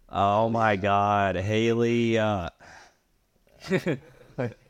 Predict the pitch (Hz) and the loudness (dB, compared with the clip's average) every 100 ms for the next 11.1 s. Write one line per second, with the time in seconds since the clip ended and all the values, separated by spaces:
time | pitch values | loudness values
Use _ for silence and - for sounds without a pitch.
0 | _ _ - - _ 165 160 123 107 104 | _ _ -20 -20 _ 2 2 2 -2 -2
1 | - _ _ - - - - - - 120 | -16 _ _ -20 -20 -20 -20 -20 -6 -2
2 | 131 113 123 - - 170 - 202 180 151 | 0 -2 -8 -10 -4 -4 0 0 0 -2
3 | - - 123 120 127 101 98 95 - 90 | -4 -10 -4 -2 -2 0 0 0 -4 -4
4 | 85 80 76 71 73 87 82 85 110 - | -2 -2 -4 -6 -6 -6 -4 -2 -2 -4
5 | 73 71 65 65 - _ _ _ _ _ | -8 -8 -10 -14 -20 _ _ _ _ _
6 | _ 107 101 110 98 87 - - 117 107 | _ -6 -2 0 2 0 -4 -10 -6 -4
7 | 107 107 98 85 - 98 95 82 95 95 | -2 -2 -2 -6 -4 -4 -4 -2 -2 -2
8 | 92 87 98 156 170 98 87 - _ - | -4 -4 -2 -2 2 2 0 -8 _ -20
9 | - - 104 - 87 76 71 67 73 127 | -20 -14 -12 -4 -4 -2 -6 -8 -4 -2
10 | 226 254 226 196 98 110 160 143 135 - | -2 -4 -2 -2 -2 -4 -2 -4 -6 -8